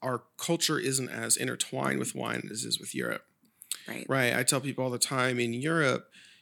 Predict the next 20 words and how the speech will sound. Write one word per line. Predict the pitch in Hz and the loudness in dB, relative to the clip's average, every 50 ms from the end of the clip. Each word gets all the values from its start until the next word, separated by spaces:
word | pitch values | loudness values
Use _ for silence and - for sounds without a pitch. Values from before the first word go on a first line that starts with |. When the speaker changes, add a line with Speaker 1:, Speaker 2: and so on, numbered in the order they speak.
| _ - - | _ -16 -10
Speaker 1:
you | - 143 170 190 185 | -4 0 0 2 2
know | 185 175 160 139 139 147 147 147 135 123 120 117 113 123 131 135 135 _ _ _ _ _ _ _ _ - - - | 4 4 4 4 4 2 2 2 2 2 2 2 0 -2 -4 -6 -12 _ _ _ _ _ _ _ _ -20 -16 -10
your | - 127 123 120 113 117 117 117 117 | -4 0 2 2 2 2 0 -2 -2
grandfather's | - 117 113 123 139 135 - 123 123 123 135 131 127 - | -2 0 0 0 0 0 0 0 0 2 2 2 0 0
favorite | - - 117 120 127 113 131 127 123 131 - - _ - | 0 2 2 2 2 2 2 2 2 0 0 -4 _ -10
producer, | - 135 - 127 127 135 - - 165 170 175 190 185 - - _ _ - | -10 -6 -2 0 4 4 4 4 4 2 -2 -2 -4 -6 -12 _ _ -6
your | 123 113 | -6 -4
father's, | - - - 113 104 104 - 131 139 156 175 185 - - | -4 -4 -6 -4 -4 -4 -2 0 0 0 0 0 -2 -2
your | - - 113 | -4 -4 -4
mother's, | 104 101 98 98 113 117 147 156 180 196 175 | -4 -4 -4 -4 -4 -4 -2 0 0 0 -2
your | 151 110 | -4 -6
grandmother's, | - - 107 113 120 123 123 131 151 175 175 139 117 | -8 -6 -4 -2 0 0 0 2 0 0 -2 -2 -4
your | 113 104 - | -6 -6 -6
aunts, | 110 117 127 143 156 160 - | -4 -2 0 0 0 -2 -2
your | 113 110 | -4 -4
uncles, | 113 117 120 135 - 147 143 135 - | -6 -6 -6 -4 -4 -2 -2 -2 -2
things | 139 127 127 | -2 -2 -4
like | 127 123 123 | -4 -6 -4
that. | - 135 131 131 147 156 - - - - - - - - - - | -4 -2 0 0 -2 -2 -6 -10 -12 -10 -10 -12 -12 -12 -8 -6
Um, | 123 127 123 127 127 123 120 127 127 131 123 131 | -4 -2 -2 -2 0 0 -2 -2 -2 -4 -8 -10